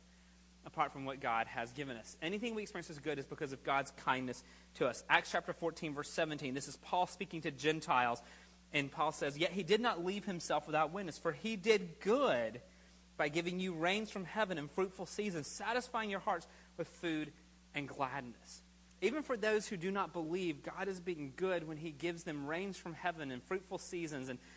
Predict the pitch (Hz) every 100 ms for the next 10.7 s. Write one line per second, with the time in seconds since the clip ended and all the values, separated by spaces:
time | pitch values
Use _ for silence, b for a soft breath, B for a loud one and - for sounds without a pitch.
0 | B B - 202 175 - 175 165 151 170
1 | 151 - - - 147 135 - - - -
2 | 151 131 131 131 127 110 - 185 220 262
3 | 233 175 196 196 175 - 180 170 147 147
4 | 127 139 180 196 151 147 180 185 156 151
5 | 135 123 127 120 120 - 135 131 - 120
6 | 123 - B B B B - - 147 143
7 | 113 107 - - - - - - - -
8 | 143 147 156 131 135 147 143 156 - 135
9 | 127 123 120 - - 127 120 165 135 127
10 | - 165 190 202 165 120